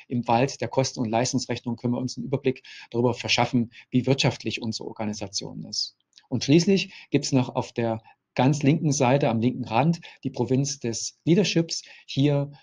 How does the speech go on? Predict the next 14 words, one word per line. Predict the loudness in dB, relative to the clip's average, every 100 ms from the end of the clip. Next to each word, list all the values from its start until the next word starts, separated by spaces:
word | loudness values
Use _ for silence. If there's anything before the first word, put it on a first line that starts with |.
| _
ähm, | -2 0 0 -2 -6 -20 _ _
kann | 0 2
man | 4 2
sich | -2 -6
sozusagen | -6 -6 -6
die | -6
Fragen | -2 0 0
stellen, | -2 -4 -4 -4
was, | -4 -4 -6
äh, | -8 -8 -8 -8
ist | -8 -8 -6
die, | -6 -4
das | -4 -6
adäquate | -6 -4 0 0 2 0 0 -2